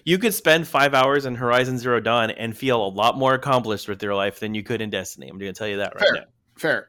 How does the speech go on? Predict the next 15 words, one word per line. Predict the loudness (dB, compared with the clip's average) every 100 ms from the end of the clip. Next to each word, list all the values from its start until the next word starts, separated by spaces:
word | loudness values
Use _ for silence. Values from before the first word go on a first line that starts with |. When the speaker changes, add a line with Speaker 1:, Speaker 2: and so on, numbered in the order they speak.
| 0
Speaker 2:
Uh, | 4 4 2
you | 0
also | 0 0 0 0 -2 _ _ _ -6
Speaker 1:
Or | 0
Speaker 2:
can | 0 2
Speaker 1:
Horizon | 2 0 -4
Forbidden | -10 -8 -8
West. | -10 -12 -16
My | -18
Speaker 2:
you, | -16
Speaker 1:
apologies. | -10 -10 -10 -20
Speaker 2:
you, | -20 _
you | -4 -2
also | -2 -6 -4
can | -4 -4